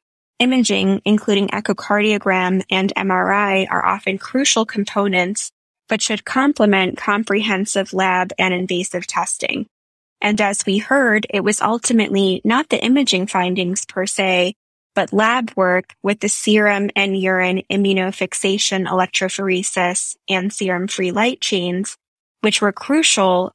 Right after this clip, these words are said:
as his testing revealed a plasma cell dyscrasia, which, along with the endomyocardial biopsy pathology results, confirmed the diagnosis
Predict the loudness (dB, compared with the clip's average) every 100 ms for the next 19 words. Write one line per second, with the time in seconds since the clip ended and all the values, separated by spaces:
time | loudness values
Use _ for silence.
0 | -6 -4 -2 -4 -2 -4 -2 0 2 2
1 | 2 2 2 0 -4 -8 -2 0 0 -2
2 | -2 0 0 0 -2 -4 -2 0 0 2
3 | 2 2 0 -4 _ _ -4 -2 0 0
4 | 0 -2 2 2 4 4 2 0 0 0
5 | 2 2 0 -2 -2 0 2 2 0 0
6 | -2 -4 -2 -2 -2 2 2 4 2 0
7 | -2 0 0 0 -2 -6 -8 -2 -2 2
8 | 2 0 -2 -2 2 2 0 -4 -4 -2
9 | -2 -2 -6